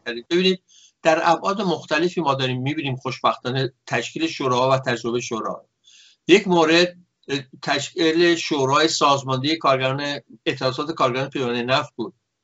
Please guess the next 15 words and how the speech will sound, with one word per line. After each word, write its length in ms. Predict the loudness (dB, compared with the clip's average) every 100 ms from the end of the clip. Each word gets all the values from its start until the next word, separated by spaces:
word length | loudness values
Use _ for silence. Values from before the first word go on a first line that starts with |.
| _ _ -10
خب 140 | -2
اینم 200 | 2 4
به 80 | 4
یک 140 | 4
معنا 280 | 2 2 2
یک 180 | 2 0
شوراست، 500 | -4 -4 -2 -4 -4
منتها 280 | -8 -6 -4
شورایی 420 | -4 -2 -2 0
که 100 | -2
سازماندهی، 880 | 2 2 2 0 0 0 0 0 0
به 120 | -2
یک 140 | -2
معنا 220 | -4 -4
رهبری 760 | 0 0 0 -2 -2 0 0 -2